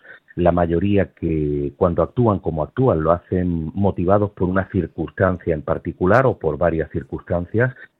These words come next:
Eh, hablamos, pues, eh, muchas veces de niños que desde pequeños han sufrido acoso, han sufrido, eh, abusos, lo han pasado muy mal, humillaciones y demás. Y cuando se han convertido en mayores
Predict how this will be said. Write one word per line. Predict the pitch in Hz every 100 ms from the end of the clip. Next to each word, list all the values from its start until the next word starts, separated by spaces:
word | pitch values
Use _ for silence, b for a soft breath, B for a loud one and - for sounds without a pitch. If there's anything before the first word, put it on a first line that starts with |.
| _
Eh, | 92 87 85 82
hablamos, | 78 85 85 85
pues, | - 80 -
eh, | 80 78 76 76 76 76
muchas | 85 85
veces | 78 82 80
de | 76
niños | 82 95 87 80 82 -
que | 78
desde | 76 78
pequeños | 69 78 95 92 87 82 78 B B B
han | - 87
sufrido | - 85 87 82 78
acoso, | - 95 85 87
han | 85
sufrido, | - 80 - 85 80 78 69 B - -
eh, | 90 82 80
abusos, | 98 120 - 85
lo | 82
han | 82
pasado | - 90 78
muy | 76 78
mal, | 98 107
humillaciones | 80 80 69 69 - 110 123 104 87
y | 90
demás. | 90 87 - B B - _ _ -
Y | 113 113
cuando | 113 113 104 101
se | 127
han |
convertido | 127 131 120 123 117
en | 110
mayores | 110 117 92